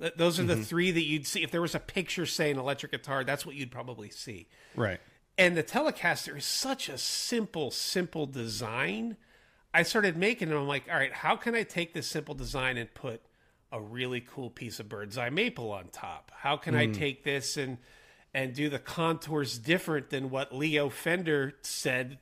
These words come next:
Speaker 1: was the right way all those years ago? Wh-, how can I tweak this so that it's still a Telecaster and,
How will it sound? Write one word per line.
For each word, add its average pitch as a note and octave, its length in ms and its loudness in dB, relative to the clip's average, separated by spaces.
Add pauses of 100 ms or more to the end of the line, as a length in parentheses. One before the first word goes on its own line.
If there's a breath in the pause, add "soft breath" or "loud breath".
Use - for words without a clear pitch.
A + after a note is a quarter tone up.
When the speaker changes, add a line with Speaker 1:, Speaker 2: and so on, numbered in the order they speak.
Speaker 1:
was A#2+ 260 -4
the A#2+ 140 -2
right A#2 280 0
way A#2 280 4
all A2+ 120 0
those A#2 240 -2
years D#3 260 -2
ago? G2+ 180 -6 (440 loud breath)
Wh-, E3+ 160 -6
how A3+ 180 4
can A#3+ 160 0
I A3+ 100 2
tweak - 480 -4
this C#3+ 160 0
so D#3 120 0
that C#3 140 -4
it's C3 160 -6
still A#3+ 220 -2
a B3 60 -4
Telecaster D3+ 960 -2
and, D#3 160 -4